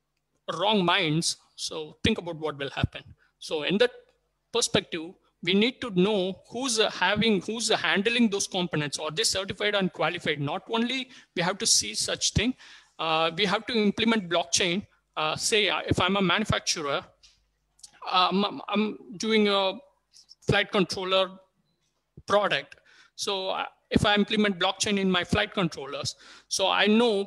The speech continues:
which consumer has bu-, bought that flight controller. So I can able to monitor and give that, uh, uh, give a dashboard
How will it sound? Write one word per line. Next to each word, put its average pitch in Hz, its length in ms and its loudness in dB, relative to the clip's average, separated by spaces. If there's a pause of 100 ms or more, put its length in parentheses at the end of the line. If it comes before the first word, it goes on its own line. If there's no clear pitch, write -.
which 233 260 0
consumer 226 600 2
has 190 200 0
bu-, 185 540 2
bought 202 260 2
that 220 240 2
flight 175 340 0
controller. 165 600 -2 (260)
So - 180 -2
I 190 120 4
can 226 420 0 (380)
able 208 220 0
to 254 140 -8
monitor 208 580 2
and 208 280 2
give 175 160 -2
that, 208 240 0 (560)
uh, 160 320 0 (560)
uh, 202 60 0 (440)
give 202 140 0
a 214 80 4
dashboard 185 480 0